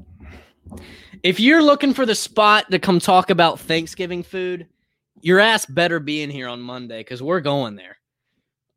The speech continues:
I, we're going there. You know, my, my obsession with fudge may or may not come up more than once. Um, but man, it's crazy the ho-, how the holidays are already.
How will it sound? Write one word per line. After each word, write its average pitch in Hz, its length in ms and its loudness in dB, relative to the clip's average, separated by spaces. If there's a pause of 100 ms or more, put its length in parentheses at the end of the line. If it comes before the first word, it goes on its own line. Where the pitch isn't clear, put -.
I, 92 360 -16 (200)
we're 156 240 0
going 135 320 -4
there. 104 160 -14
You 117 120 -8
know, 120 120 -6
my, 131 340 0
my 131 220 0
obsession 131 640 0
with 107 120 -4
fudge 117 440 -2
may 113 260 -2
or 113 80 -2
may 110 160 -4
not 113 260 -6
come 113 160 -10
up 151 300 0 (260)
more 113 320 -2
than 107 180 -4
once. 143 460 0 (520)
Um, 95 360 -8 (200)
but 120 120 -8
man, 117 440 -6 (100)
it's 135 180 -2
crazy 120 400 0
the 107 120 -2
ho-, 110 140 -4
how 117 180 -2
the 104 60 0
holidays 104 520 -4
are 101 100 -2
already. 104 460 -2